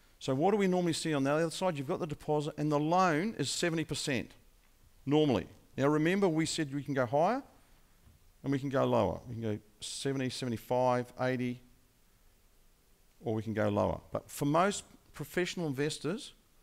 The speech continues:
and we're gonna show you a picture of a professional investor later on from, from Helen, they do about seventy percent commercial loan.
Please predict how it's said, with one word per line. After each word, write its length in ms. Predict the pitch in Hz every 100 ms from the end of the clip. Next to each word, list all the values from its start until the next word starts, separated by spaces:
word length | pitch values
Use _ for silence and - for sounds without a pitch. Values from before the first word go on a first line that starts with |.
| _ _ _ _ _
and 100 | 123
we're 60 | 120
gonna 140 | 139
show 200 | 127 143
you 100 | 143
a 40 | 143
picture 340 | 147 139 135
of 80 | 120
a 60 | 120
professional 640 | - - 123 - 120 117
investor 380 | 110 120 117 110
later 260 | 113 107 117
on 140 | 240 320 - -
from, 220 | 110 113 - - - -
from 240 | - 110
Helen, 260 | 107 127 208 - - - _ _ - - - - -
they 200 | 131 143
do 500 | 135 135 139 135 214 -
about 340 | 123 139 135
seventy 320 | - 151 143 123
percent 360 | 135 131 120
commercial 400 | - 113 110 101
loan. 200 | 95 78